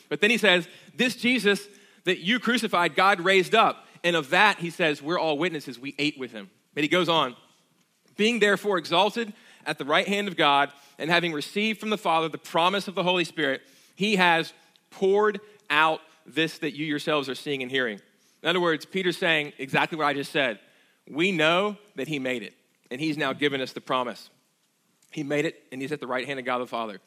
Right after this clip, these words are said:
For David did not ascend into the heavens, but he himself said,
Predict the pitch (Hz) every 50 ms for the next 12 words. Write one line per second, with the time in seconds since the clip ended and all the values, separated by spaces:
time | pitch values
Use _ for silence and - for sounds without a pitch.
0 | _ _ _ _ _ _ _ _ - 156 147 139 170 175 202 214 214 175 170 160
1 | 165 156 156 151 - - 165 156 156 151 151 139 135 131 156 160 147 143 135 131
2 | - 135 127 170 170 160 139 - 175 151 139 - - 170 160 151 139 127 123